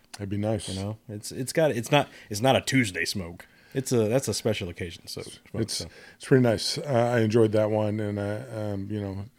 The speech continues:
Speaker 1: obviously wanted to give you a chance to, to, to do that. They don't have a ton of the Maduro
Speaker 2: Mm-hmm.
Speaker 1: Casa, so, uh, you know,
Speaker 2: Yeah.
Speaker 1: take advantage of it when
Speaker 2: Oh,
Speaker 1: you
Speaker 2: yeah,
Speaker 1: got it.
Speaker 2: definitely. I appreciate it.
Speaker 1: Yeah.
Speaker 2: All right, so which one's next on the list?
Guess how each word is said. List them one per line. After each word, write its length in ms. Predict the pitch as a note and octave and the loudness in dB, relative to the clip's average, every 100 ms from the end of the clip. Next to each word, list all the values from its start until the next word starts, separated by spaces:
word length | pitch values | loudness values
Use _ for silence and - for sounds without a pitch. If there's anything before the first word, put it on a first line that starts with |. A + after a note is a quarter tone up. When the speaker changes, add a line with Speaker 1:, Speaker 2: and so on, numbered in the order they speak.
| _ | _
Speaker 1:
obviously 420 | A2+ G2+ G2+ A2 G2 | -2 -2 -2 -2 -2
wanted 340 | G2 G2 F#2+ | -2 -4 -6
to 60 | G2+ | -6
give 200 | G2+ G2 | -6 -2
you 120 | G2+ | -2
a 40 | F#2+ | -2
chance 300 | G2 F#2 - | -4 -6 -8
to, 280 | G#2 G#2+ G#2+ - | -12 -12 -14 -12
to, 180 | A2+ A#2 - _ - - - | -12 -12 -18 _ -20 -20 -8
to 100 | G#2+ | 2
do 120 | A2 | 2
that. 200 | G2+ G2+ | 4 2
They 100 | A2 | 2
don't 180 | A2 A#2 | 2 0
have 160 | G#2+ G2+ | 0 -2
a 60 | G2+ | -4
ton 420 | - - A#2+ A2+ | -6 0 0 0
of 100 | G2 | 0
the 100 | G2+ | -4
Maduro 580 | G2+ G#2 G2+ G2 G2 G2 | -2 0 0 0 0 0
Speaker 2:
Mm-hmm. 280 | G#2+ G#2 G2+ - | 0 -2 -6 -6
Speaker 1:
Casa, 380 | - G#2+ - G#2 - _ | 0 0 0 -4 -8 _
so, 540 | - G#2+ G2+ G2 G2 A#2+ | -6 -2 -2 -2 -4 -6
uh, 100 | A#2+ C3+ | -8 -8
you 100 | G#2 | -6
know, 260 | G2 F#2+ F#2+ | -6 -6 -8
Speaker 2:
Yeah. 200 | F#2 E2+ - | -10 -10 -6
Speaker 1:
take 140 | G2 | -4
advantage 300 | G2+ F#2+ F#2 G2 | -2 -4 -4 -8
of 80 | |
it 80 | - | -8
when 120 | A#2+ | -2
Speaker 2:
Oh, 100 | G#2+ | 0
Speaker 1:
you 80 | A2 | 2
Speaker 2:
yeah, 60 | G#2+ | 0
Speaker 1:
got 80 | F#2 | 0
it. 40 | |
Speaker 2:
definitely. 280 | G2+ F#2+ F#2+ | -4 -4 -6
I 20 | |
appreciate 480 | G2 G2+ G2 - F2 | -6 -8 -8 -10 -12
it. 140 | F#2 _ _ - - | -14 _ _ -20 -12
Speaker 1:
Yeah. 80 | D#3 - - _ _ | -12 -12 -20 _ _
Speaker 2:
All 80 | D3+ | 0
right, 140 | F3 | 0
so 340 | - C#3+ C3 B2+ - | 2 4 6 4 2
which 180 | E3+ E3 | 0 2
one's 220 | D#3 C3 | 2 4
next 180 | C3+ - | 2 2
on 80 | G2+ | -2
the 60 | |
list? 360 | F#2 E2+ - | -4 -6 -10